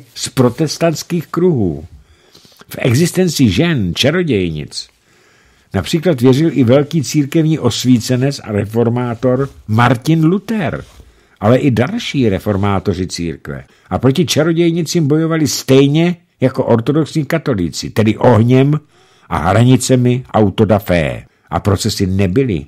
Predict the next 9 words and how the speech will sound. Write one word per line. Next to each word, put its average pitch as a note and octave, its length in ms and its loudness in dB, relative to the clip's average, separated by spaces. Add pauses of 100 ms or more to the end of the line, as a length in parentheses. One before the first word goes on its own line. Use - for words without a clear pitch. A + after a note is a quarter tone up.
(100)
pouze D#2 280 -6
církevní, D2+ 600 -6
tedy F2 200 -2
inkvizitorské, D#2+ 840 -6
ale G2 220 0
i D#2 140 -4
světské. - 800 -6 (160)
Tak F2 200 -4
například G#2+ 640 -4